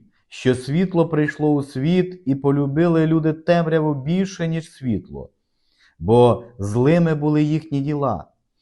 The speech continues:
Бо кожен, хто чинить зло, ненавидить світло і не приходить до світла,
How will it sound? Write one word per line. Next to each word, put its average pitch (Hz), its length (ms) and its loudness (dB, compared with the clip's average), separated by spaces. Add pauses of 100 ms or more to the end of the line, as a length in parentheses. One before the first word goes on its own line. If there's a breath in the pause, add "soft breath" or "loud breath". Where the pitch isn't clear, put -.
(140)
Бо 117 180 2
кожен, 143 480 2
хто 135 180 -2
чинить 127 420 -2
зло, 127 540 0 (260 loud breath)
ненавидить 147 760 2
світло 113 840 -4 (300)
і 110 60 -4
не 117 140 2
приходить 135 680 -2
до 127 120 -4
світла, 87 640 -8